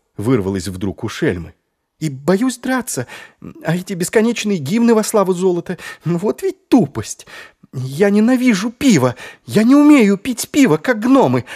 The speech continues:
Когда я пытаюсь заглотить за раз целую кружку, то обливаю всех, кто стоит позади меня». «Понимаю. Здесь нужна специальная сноровка», кивнула Ангва. «Я как-то раз видела девушку.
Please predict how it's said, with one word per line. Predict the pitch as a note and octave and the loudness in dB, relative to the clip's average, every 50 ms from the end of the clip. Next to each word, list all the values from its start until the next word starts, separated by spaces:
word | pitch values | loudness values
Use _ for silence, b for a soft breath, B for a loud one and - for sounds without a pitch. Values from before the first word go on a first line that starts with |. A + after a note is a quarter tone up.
| B B B | B B B
Когда | _ - A#2 B2 C#3 | _ -10 -4 -2 0
я | D3+ D#3 | -2 0
пытаюсь | - G3+ - - A3 F#3 D3+ C#3+ | -2 -4 0 2 2 2 2 0
заглотить | D3 G#3 F3+ G#3 B3 A#3+ - C#4 B3 D3+ | -2 0 2 2 2 2 0 -2 -4 -4
за | A#2+ A#2+ G#3 A#3 A#3+ | -2 0 2 2 4
раз | C4 B3 E3+ - - | 2 2 0 -2 -6
целую | - - C4+ B3 G#3 F3+ F#3 | -4 2 2 2 4 2 0
кружку, | F#3 - - D4 C#4+ - - - G3 E3+ B B B B _ | 0 2 2 2 2 2 2 -2 -2 -2 B B B B _
то | - G#3+ A3 | 2 2 2
обливаю | A3 A#3 C#4 C4 C#4 C#4 C4+ | 4 2 2 2 2 0 0
всех, | - - - - C4+ A3+ - | -2 -4 0 0 0 0 0
кто | - - C4 | -2 -4 -4
стоит | - - D#4 D4+ C4 G#3+ - | 0 0 0 0 0 -2 -2
позади | _ B3 A#3+ B3 C#4 A#3 A#3 C4 | _ 0 2 2 2 2 4 4
меня». | C#4 D4+ D4+ C#4 G3 B2+ A#2 - _ _ _ _ _ _ _ _ _ _ _ _ _ _ _ _ | 4 6 4 4 2 0 -4 -10 _ _ _ _ _ _ _ _ _ _ _ _ _ _ _ _
«Понимаю. | - C#3+ C#3+ D#3 F3 G#3 A#3+ B3+ B3 A3+ G3+ F3+ E3+ E3 F3+ F#3+ G#3 G3+ B B B B B B B B B _ | -10 -8 -6 -6 -6 -6 -4 -4 -4 -4 -4 -4 -4 -6 -6 -6 -8 -10 B B B B B B B B B _
Здесь | - B2+ B2+ C3+ D3 D3+ D3+ D3+ - | -20 -18 -14 -8 -6 -6 -6 -6 -4
нужна | F3+ F3 E3+ E3+ F3+ E3+ E3 | -4 -4 -4 -4 -4 -4 -4
специальная | E3 - - G#3 G3+ - - D#3+ C#3 C3+ C#3+ D3+ E3 F3 | -6 -6 -10 -10 -8 -2 0 0 2 2 0 -2 -4 -4
сноровка», | - - - C4 C4+ A#3+ D#3 G#2+ - - - F#3+ | -6 -6 -6 -4 -2 0 0 -2 -2 -6 -10 -10
кивнула | F#3 - - - A#2+ G#2+ G#2+ G2 F2+ F#2 - - _ | -10 -4 -4 -2 0 0 0 -2 -2 -4 -6 -6 _
Ангва. | F#2+ E2+ F2 - - C#2+ - - - _ _ _ _ _ _ _ _ _ _ _ _ _ _ _ _ _ _ | -10 -10 -10 -12 -16 -18 -20 -20 -20 _ _ _ _ _ _ _ _ _ _ _ _ _ _ _ _ _ _
«Я | - G2 G2+ A#2+ B2 - _ _ | -16 -14 -12 -14 -14 -16 _ _
как-то | - F#3 E3 - - - C#3+ | -12 -10 -10 -8 -8 -4 -2
раз | F#3+ G#3+ F#3 - - | 0 -2 -2 -2 -6
видела | E3+ F#3+ E3 D3 C#3+ D3+ | -8 -6 -4 -4 -4 -4
девушку. | C3+ B2+ G3+ B3 G3+ D3 - - - B2+ | -6 -4 -4 -2 -2 -4 -4 -6 -10 -12